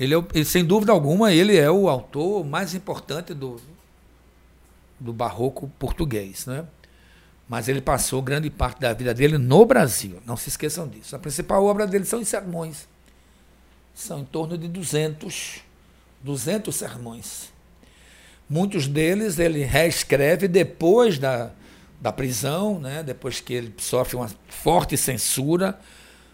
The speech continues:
né? Do, do, por parte da Inquisição, então ele não podia mais pregar, não podia mais conviver como, como, como jesuíta, como sacerdote, então ele se dedica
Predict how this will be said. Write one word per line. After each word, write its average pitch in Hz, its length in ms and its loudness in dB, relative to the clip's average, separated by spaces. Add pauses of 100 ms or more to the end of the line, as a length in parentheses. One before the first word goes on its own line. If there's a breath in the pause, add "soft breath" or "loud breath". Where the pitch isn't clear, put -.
(140)
né? 127 240 -4
Do, 131 280 -8
do, 113 200 -16 (420)
por 120 140 -6
parte - 300 -2
da 127 80 0
Inquisição, 139 720 -2
então 139 260 -4
ele 139 140 -4
não 135 140 -6
podia 127 320 -6
mais 127 220 -6
pregar, 123 520 0
não 131 100 -2
podia 123 380 -4
mais 127 400 -6 (480 loud breath)
conviver 131 720 0 (200)
como, 120 360 -8
como, 113 440 -8
como 123 180 -10
jesuíta, 131 580 -4
como 127 220 -8
sacerdote, 147 720 -2
então 190 340 -4
ele 202 140 -2
se - 120 -6
dedica 185 560 0